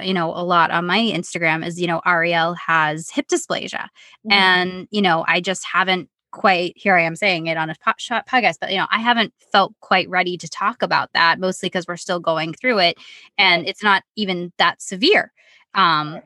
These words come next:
Speaker 1: it's a very, it's just she has to wear a brace at night. So, you know, to hear you say, just kinda throw spaghetti at the wall, it's like,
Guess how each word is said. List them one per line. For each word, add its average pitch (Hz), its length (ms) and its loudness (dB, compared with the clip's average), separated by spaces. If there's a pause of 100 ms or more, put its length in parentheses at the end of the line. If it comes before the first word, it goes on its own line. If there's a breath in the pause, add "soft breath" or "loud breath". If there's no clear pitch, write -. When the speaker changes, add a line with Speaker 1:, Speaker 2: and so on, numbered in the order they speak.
Speaker 1:
it's 214 140 -4
a 214 60 -2
very, 180 360 4
it's 190 140 -6
just 180 140 -8
she - 80 -2
has 175 140 -2
to 175 60 -10
wear 170 140 0
a 175 40 -2
brace 214 380 -4
at - 140 -2
night. - 320 -6
So, 185 460 0 (160)
you 208 140 0
know, 175 260 -2 (300)
to 233 80 -2
hear 220 280 2
you 196 640 -2 (640)
say, 220 440 4
just 190 200 -6
kinda 190 240 -2
throw 196 200 -2
spaghetti 180 340 -2
at 170 60 -2
the 170 80 -8
wall, 170 160 2
it's 175 180 -4
like, 208 240 -4